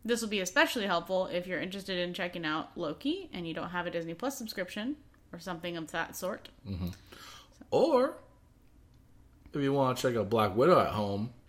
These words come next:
Speaker 2: for thirty dollars.
Speaker 1: Yes. Yeah.
Speaker 2: Uh,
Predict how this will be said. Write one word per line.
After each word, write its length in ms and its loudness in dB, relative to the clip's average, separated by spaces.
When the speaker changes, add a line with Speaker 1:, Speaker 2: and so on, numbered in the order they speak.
Speaker 2:
for 120 2
thirty 360 4
dollars. 680 4
Speaker 1:
Yes. 400 -6
Yeah. 140 -10
Speaker 2:
Uh, 60 -8